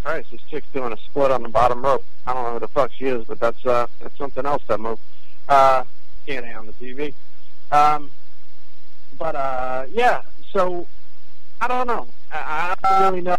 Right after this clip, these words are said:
Uh, supposedly he had a lot of substance issues and depression over the years, and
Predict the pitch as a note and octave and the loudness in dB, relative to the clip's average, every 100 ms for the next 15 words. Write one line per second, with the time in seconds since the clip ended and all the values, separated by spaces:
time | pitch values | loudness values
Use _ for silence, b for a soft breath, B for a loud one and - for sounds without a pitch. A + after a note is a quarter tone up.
0 | - E3 C#3 - - F#3 E3 E3+ E3 E3 | 0 -2 -2 -2 -2 -2 -2 -2 0 0
1 | D#3 D3+ D3+ D3 C#3 - D#3+ - E3 D#3+ | 2 2 2 0 -2 -2 -2 -2 -2 -2
2 | E3 D#3 E3 D#3 D3 C3 B2 D#3+ D3+ - | -2 -2 -2 -2 0 0 0 2 2 0
3 | D3+ D3 D3 D3 D3 D3+ D3+ D3+ C3 B2+ | -2 -2 -2 -2 -2 -2 -2 0 -2 -2